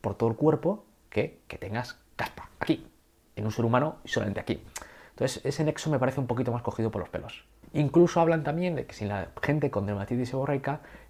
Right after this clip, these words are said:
tiene mayor riesgo de síndrome metabólico, que aquí yo tengo mis dudas bastante razonables. El síndrome metabólico es un conjunto de patologías, por ejemplo, exceso de peso, eh, tensión alta, alteración del colesterol, al-, r-, problemas de resistencia a la insulina, es decir, no diabetes, pero sí como prediabetes.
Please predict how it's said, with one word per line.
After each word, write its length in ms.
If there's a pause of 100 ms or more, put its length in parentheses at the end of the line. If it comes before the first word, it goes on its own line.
(140)
tiene 180
mayor 240
riesgo 160
de 60
síndrome 280
metabólico, 520
que 160
aquí 160
yo 100
tengo 200
mis 140
dudas 160
bastante 240
razonables. 540 (420)
El 100
síndrome 300
metabólico 380
es 100
un 100
conjunto 600
de 100
patologías, 560
por 140
ejemplo, 240
exceso 200
de 80
peso, 440 (480)
eh, 380
tensión 300
alta, 380
alteración 440
del 100
colesterol, 640 (360)
al-, 240
r-, 120 (180)
problemas 320
de 80
resistencia 400
a 20
la 40
insulina, 460
es 60
decir, 240
no 200
diabetes, 320
pero 160
sí 80
como 160
prediabetes. 600